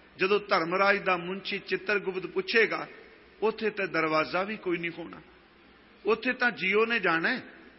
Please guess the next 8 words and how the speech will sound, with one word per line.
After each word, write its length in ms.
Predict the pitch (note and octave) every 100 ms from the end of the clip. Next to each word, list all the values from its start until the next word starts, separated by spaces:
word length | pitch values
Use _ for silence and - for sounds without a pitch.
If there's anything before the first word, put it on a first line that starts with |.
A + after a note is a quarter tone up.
| -
"ਧਰਮ 260 | - F#3+ A#3
ਰਾਏ 300 | A#3 A3 A#3
ਜਬ 240 | G3+ A3+
ਲੇਖਾ 480 | G3 G#3+ A3+ - A3+
ਮੰਗੈ, 480 | G3+ G3 G3+ G#3 B3
ਬਾਕੀ 540 | F3+ F#3+ G#3 - A#3+
ਨਿਕਸੀ 460 | A3 A#3+ B3+ - B3
ਭਾਰੀ, 540 | - A3 E3 G#3+ A#3+